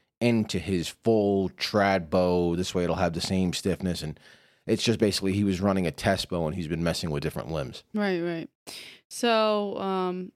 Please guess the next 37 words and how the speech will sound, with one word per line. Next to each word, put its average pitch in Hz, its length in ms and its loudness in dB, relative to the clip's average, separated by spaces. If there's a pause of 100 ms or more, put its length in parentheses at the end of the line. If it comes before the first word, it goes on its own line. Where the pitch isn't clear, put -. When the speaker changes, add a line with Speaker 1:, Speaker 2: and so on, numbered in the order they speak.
Speaker 2:
do 220 140 -8
you 214 60 -2
wanna 220 160 -2
give 214 200 -2
their 202 240 -4
info 247 300 -6
out 311 320 -4
if - 160 -14
people 233 300 -8
wanna 226 240 -8
go 214 120 -8
see? 214 300 -10
Speaker 1:
Yes, - 280 4
actually, 117 280 2
if 95 100 2
you 117 100 2
guys 135 260 4
are 127 60 4
interested 110 340 2
in 95 500 2
seeing 117 320 4
these 113 220 2
guys, 113 400 4
they 92 100 2
both 98 240 4
have 98 220 4
Instagram 95 480 2
pages. 98 500 2 (220)
Um, 82 580 2 (240)
the 90 80 -2
father 120 560 4
is 98 380 4
Bailey 120 720 2 (420)
Bear 95 440 2
Bow 113 400 2 (280)
on 87 280 2
Instagram. 123 580 2